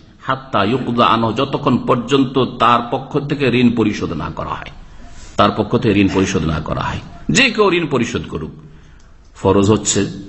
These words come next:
যারা আপনজন ওয়ারিসিন তাদের ওপর, তার ধন সম্পদ থেকে ঋণ পরিশোধ করবে। আর, আহ, মাইয়াতের ক্ষেত্রে, মাইয়াতের ক্ষেত্রে একটা মাসলা এখানে বলে দিই। একজন মানুষ যখন মারা যায়,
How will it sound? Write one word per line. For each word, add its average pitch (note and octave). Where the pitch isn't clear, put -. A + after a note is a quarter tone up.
যারা F#2
আপনজন A#2+
ওয়ারিসিন G#2+
তাদের A#2+
ওপর, A#2
তার F#2+
ধন A#2
সম্পদ A2
থেকে A#2+
ঋণ A2
পরিশোধ A2+
করবে। G#2
আর, C3
আহ, A#2
মাইয়াতের D#3+
ক্ষেত্রে, C#3+
মাইয়াতের B2+
ক্ষেত্রে -
একটা A#2+
মাসলা G#2+
এখানে F2+
বলে E2
দিই। F2
একজন B2
মানুষ G#2+
যখন G2+
মারা G2
যায়, F2